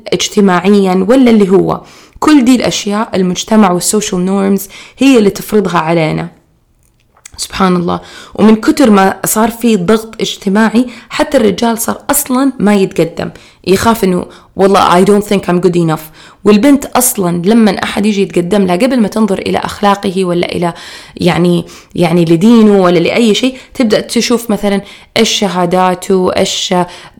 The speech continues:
آم، المنطقة اللي هو جاي منها، المستوى الثقافي حقه، الاجتماعي. وأنا ما بقول إنه هذه الأشياء ما هي مهمة، ولكن هل هي الأهم، ما،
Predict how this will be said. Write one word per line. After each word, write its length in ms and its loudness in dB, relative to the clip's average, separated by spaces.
آم، 640 0
المنطقة 720 2
اللي 220 2
هو 180 4
جاي 220 2
منها، 880 -2
المستوى 840 2
الثقافي 640 -4
حقه، 580 -2
الاجتماعي. 720 -2
وأنا 140 0
ما 100 2
بقول 240 4
إنه 100 0
هذه 180 0
الأشياء 380 -4
ما 80 -2
هي 100 -4
مهمة، 420 -2
ولكن 380 -2
هل 340 0
هي 360 -2
الأهم، 680 0
ما، 460 -6